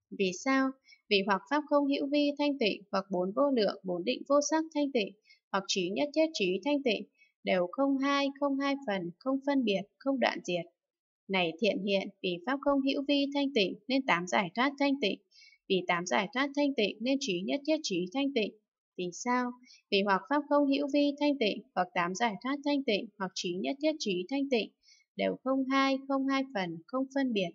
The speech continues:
không đoạn diệt. Vì pháp không hữu vi thanh tịnh nên tám thắng xứ, chín định thứ đệ, mười biến xứ thanh tịnh. Vì tám thắng xứ, chín định thứ đệ, mười biến xứ thanh tịnh nên trí nhất thiết trí thanh tịnh. Vì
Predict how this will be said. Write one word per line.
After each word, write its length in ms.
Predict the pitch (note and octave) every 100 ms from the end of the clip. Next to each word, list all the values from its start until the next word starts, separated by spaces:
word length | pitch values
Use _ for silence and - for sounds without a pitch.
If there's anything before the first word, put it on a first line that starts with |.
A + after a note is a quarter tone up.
| -
không 220 | - C4+
đoạn 160 | A3+ -
diệt. 200 | F#3+ F3+ - - _ _ _ _ _ _ _ - - - -
Vì 180 | G3+ G3 F#3
pháp 100 | D4
không 200 | C#4+ D4
hữu 220 | C#4+ C#4 C#4
vi 200 | D4 C#4+
thanh 180 | D4 C#4+
tịnh 300 | A#3 F#3+ A3+
nên 180 | C4+ C#4
tám 180 | G#3 A#3
thắng 180 | A#3+ B3+
xứ, 340 | C4+ G#3+ G#3 C4+
chín 220 | C4+ A3+
định 220 | B3+ C4 -
thứ 140 | A3+
đệ, 240 | B3+ B3 G#3 -
mười 240 | G3 F#3+
biến 240 | F#3 F#3+ G3
xứ 200 | G3+ G3 G#3
thanh 180 | D4 C#4
tịnh. 200 | A3+ - _ - - - -
Vì 140 | F#3+ F3+
tám 160 | G3 G3+
thắng 160 | A#3 A#3+
xứ, 340 | - G#3+ G#3+ C4+
chín 220 | A3+ A#3+
định 220 | C4+ - -
thứ 140 | A#3+
đệ, 180 | B3+ G#3+ G3+
mười 240 | G3 F#3+
biến 220 | F#3 F#3+ G3
xứ 280 | - F#3+ G3+
thanh 160 | C#4+ C#4
tịnh 240 | A3 F#3+
nên 200 | A3+ C4+ C#4
trí 240 | G3+ F#3
nhất 140 | A3+ C#4+
thiết 120 | D4 D#4
trí 260 | - F#3+ F3+
thanh 180 | C#4 C#4+
tịnh. 220 | C4+ G#3 - _ _ _ -
Vì 120 | F#3+